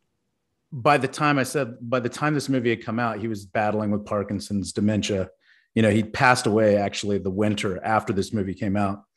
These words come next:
So he never saw it or anything like that. But I remember those stories that we would talk about when I was younger.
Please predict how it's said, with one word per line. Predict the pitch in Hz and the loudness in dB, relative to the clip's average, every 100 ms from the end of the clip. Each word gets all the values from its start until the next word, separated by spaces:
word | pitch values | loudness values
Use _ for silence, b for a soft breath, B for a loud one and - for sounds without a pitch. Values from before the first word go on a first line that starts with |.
| b b - | b b -2
So | 123 | 4
he | 123 | 6
never | 120 101 | 6 4
saw | - 107 101 | 2 0 2
it | 98 | 0
or | 98 | 0
anything | 101 107 98 | -2 -2 -4
like | 98 95 | -4 -2
that. | 98 - | -2 2
But | 113 | 4
I | |
remember | 135 151 170 131 | 6 6 4 4
those | 117 - | 2 0
stories | 135 127 110 | 0 0 0
that | 123 | -4
we | 113 | -6
would | 104 | -4
talk | 131 110 139 | -2 -2 0
about | 117 101 | -2 -2
when | 110 | -2
I | |
was | 101 113 | -2 2
younger. | 165 123 107 | 2 2 -2